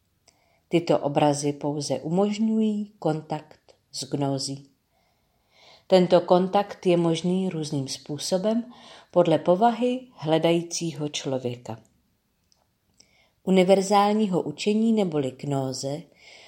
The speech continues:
či osvobozujícího poznání nedosáhne nikdo nějakou metodou, cvičením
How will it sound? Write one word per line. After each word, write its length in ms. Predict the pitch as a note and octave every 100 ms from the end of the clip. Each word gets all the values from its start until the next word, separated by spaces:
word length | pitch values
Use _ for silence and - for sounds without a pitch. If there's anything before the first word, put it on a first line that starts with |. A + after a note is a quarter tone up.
| _
či 260 | - D3 C3
osvobozujícího 1000 | E3+ - A3 G3+ A3 A3 G#3+ G#3+ G3+ F3+
poznání 960 | F3 D3+ D3 D3 C#3 C#3 C#3 C#3 C#3+ _ _ C#3+
nedosáhne 680 | D3+ G3+ - A#3+ A#3 A#3
nikdo 500 | A3+ G#3+ F#3 E3 C3+ - _ - - -
nějakou 500 | E3+ E3 D3 - A#2+
metodou, 840 | A#2+ C3 C3 F3+ A3+ A3+ A#3 A#3 A#3 _ _ _ _ -
cvičením 840 | D3 C#3+ D3 F3+ F3+ F#3 F3+